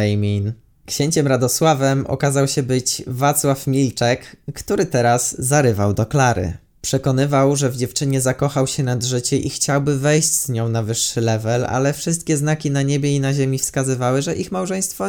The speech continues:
nie ma prawa się ziścić. Trzeba oddać Wacławowi, że miał chłopak fantazję. Najpierw chciał po prostu z Klarą uciec, a potem przekupił Papkina i podstępem dostał się do komnat Cześnika i chciał być impostorem z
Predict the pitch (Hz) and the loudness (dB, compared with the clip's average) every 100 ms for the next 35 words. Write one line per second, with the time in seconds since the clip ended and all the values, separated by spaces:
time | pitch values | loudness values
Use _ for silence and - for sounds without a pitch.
0 | 185 202 208 208 202 202 196 151 120 - | -6 -6 -4 -2 0 2 2 4 0 0
1 | 110 101 - - - - - _ - - | -2 -2 -2 -6 -10 -12 -18 _ -6 -2
2 | 220 175 160 170 143 147 147 135 139 143 | 2 2 2 2 2 0 2 2 2 2
3 | 135 127 113 127 147 175 147 139 131 - | 2 0 0 2 2 2 0 0 -2 -2
4 | 120 117 104 - - - _ _ - 120 | -2 0 0 -2 -8 -12 _ _ -6 -2
5 | 143 160 - 139 139 131 131 - 123 - | 0 -2 0 -2 -2 -2 -4 -2 -4 0
6 | 113 113 - 113 - 139 - - - - | 0 -2 -4 -4 0 -2 -4 -16 -20 -20
7 | - - 156 233 214 - - - - 156 | -10 -6 -4 -2 -4 -2 -4 -2 -2 0
8 | - - - 117 117 92 135 139 - - | 0 -2 -4 -4 -2 -2 -2 -4 -4 -2
9 | 170 175 165 151 135 160 - 123 - 110 | -2 -2 0 0 0 0 0 0 0 -2
10 | 107 110 104 104 - 113 107 120 151 180 | 0 0 0 -2 -2 -2 -2 -4 -2 -2
11 | - - - 180 202 147 - 208 165 - | -2 -6 -2 -2 0 -2 -2 -2 -2 -2
12 | 123 113 110 - | 0 0 0 -2